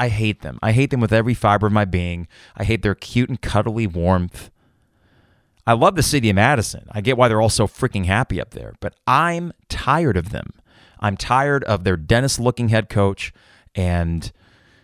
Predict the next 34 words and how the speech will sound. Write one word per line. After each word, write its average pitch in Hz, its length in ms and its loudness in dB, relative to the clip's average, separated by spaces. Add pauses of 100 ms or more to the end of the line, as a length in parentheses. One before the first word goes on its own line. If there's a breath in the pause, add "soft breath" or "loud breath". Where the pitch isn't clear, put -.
(760 soft breath)
Luke 147 260 2
Fickell's 131 420 0
not 113 180 0
gonna 113 120 2
help 95 160 0
matters, 82 380 -2
okay? 104 320 2
I'm 98 160 0
sorry, 120 380 4
him 120 140 4
and 123 80 2
his 110 100 0
chiclet - 360 -6
teeth 117 300 -2
are 101 80 2
not 98 240 2
gonna 104 120 -2
help 92 200 0
matters. 92 360 0
It's 92 140 -6
gonna 90 140 0
annoy 87 200 0
the 85 100 -4
hell 80 160 -2
out 82 120 -4
of 80 60 -8
me. 73 120 -8 (420 loud breath)
Forty-four 165 420 4
to 147 60 2
thirty-six, 135 540 2
Matthew 120 280 2
Meyer 107 180 2
makes 107 180 0
both. - 560 0